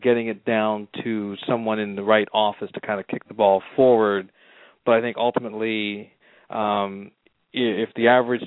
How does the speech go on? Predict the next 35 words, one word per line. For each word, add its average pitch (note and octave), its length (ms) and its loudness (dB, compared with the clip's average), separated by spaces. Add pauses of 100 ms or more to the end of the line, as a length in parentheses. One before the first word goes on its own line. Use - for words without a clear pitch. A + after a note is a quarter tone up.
citizen, A2 580 -6
whoever G2 320 -4
listens G2 300 -10
to G2 100 -14
the G2 160 -10
show, B2+ 400 4
says, A2 220 -2
"Okay, A2 180 -6
well, G#2 100 -2
we A#2+ 100 -4
wanna A2 220 -6
do A2 240 -4
the G2 200 -8
same G#2+ 340 -2
thing," G#2+ 340 0 (480)
somebody C3+ 360 4
has B2 220 -4
to - 80 -16
commit, A2+ 440 -6 (440)
it C3 120 -10 (160)
seems, A2+ 420 -10 (200)
to, G#2+ 520 -4
um, G2 340 -4 (380)
at A#2+ 160 -2
least D3+ 300 0 (400)
drafting A2 540 0
a G2+ 80 -4
basic G#2 580 -2
vision G2 480 -2
or, G2+ 140 -6
or, G2+ 400 -2
you G#2 100 -8
know, F#2+ 100 -6
crafting G#2+ 540 -2
a, G2 640 -8